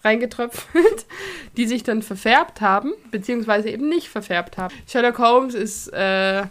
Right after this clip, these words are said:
nicht so begeistert, ha-, weil seine ganze Theorie über den Haufen geschmissen wurde, aber ihm fällt ein, in der Pillendose war noch eine zweite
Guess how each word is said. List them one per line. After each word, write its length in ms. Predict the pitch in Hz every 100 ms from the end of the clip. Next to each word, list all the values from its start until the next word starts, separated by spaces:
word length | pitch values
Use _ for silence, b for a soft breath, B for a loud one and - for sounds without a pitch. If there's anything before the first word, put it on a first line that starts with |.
| -
nicht 200 | 262 294
so 100 | 285
begeistert, 880 | 254 240 226 233 233 - 220 214 220
ha-, 220 | 220 - -
weil 340 | 190 190 190
seine 200 | 190 190
ganze 220 | 202 202
Theorie 360 | 208 190 208 294
über 180 | 233 214
den 140 | 208
Haufen 240 | 190 196
geschmissen 340 | 208 196 214 214
wurde, 300 | 220 220 -
aber 240 | 214 233
ihm 160 | 190 190
fällt 220 | 185 190
ein, 200 | 180 214
in 160 | 190 190
der 220 | 185 180
Pillendose 600 | - 220 247 226 208 202
war 100 | 180
noch 140 | 190
eine 140 | 180 185
zweite 380 | - 220 240